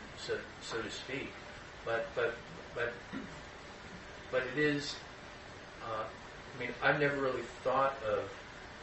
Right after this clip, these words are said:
ble-, what blessing means in the case or in the context of, uh,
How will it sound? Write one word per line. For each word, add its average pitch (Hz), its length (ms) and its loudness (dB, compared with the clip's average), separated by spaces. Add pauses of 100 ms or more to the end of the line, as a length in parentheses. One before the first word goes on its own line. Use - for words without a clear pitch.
(140)
ble-, 110 400 2 (380)
what 120 200 2 (220)
blessing 110 460 2 (200)
means 117 380 -4 (220)
in 104 60 -10
the - 280 -6
case 107 280 -4 (640)
or 110 140 8 (120)
in 107 60 -4
the 107 80 2
context 110 520 0
of, 95 80 -4
uh, - 480 -10